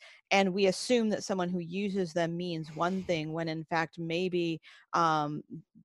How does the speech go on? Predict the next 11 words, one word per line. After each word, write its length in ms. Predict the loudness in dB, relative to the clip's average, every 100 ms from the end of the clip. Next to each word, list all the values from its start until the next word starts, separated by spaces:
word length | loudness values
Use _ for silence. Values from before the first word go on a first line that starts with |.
| _
you 100 | 2
know, 60 | 2
there's, 200 | 2 -2 -10
well, 200 | 4 4
not 240 | 8 4 6
maybe, 320 | 6 6 4
there 220 | 6 6 10
is 220 | 12 12
a 80 | 8
whole, 480 | 8 10 12 10 4 -8 -16 2
uh, 120 | 4